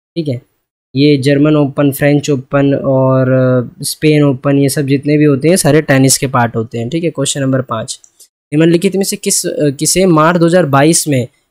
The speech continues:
दक्षिण कोरिया के नए राष्ट्रपति के रूप में जो है चुना गया है?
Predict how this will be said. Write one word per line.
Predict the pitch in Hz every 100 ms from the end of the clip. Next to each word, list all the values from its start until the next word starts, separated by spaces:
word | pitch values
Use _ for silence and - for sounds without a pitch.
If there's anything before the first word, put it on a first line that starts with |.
| _ 131
दक्षिण | 151 - - 208
कोरिया | 185 170 147 151 170
के | 175
नए | 160 151 165
राष्ट्रपति | 156 - 165 147 147
के | 147 156
रूप | 139 127 131
में | 131
जो | 131 131
है | 139 202 _ _ _ _ -
चुना | 156 139
गया | 120 113
है? | 156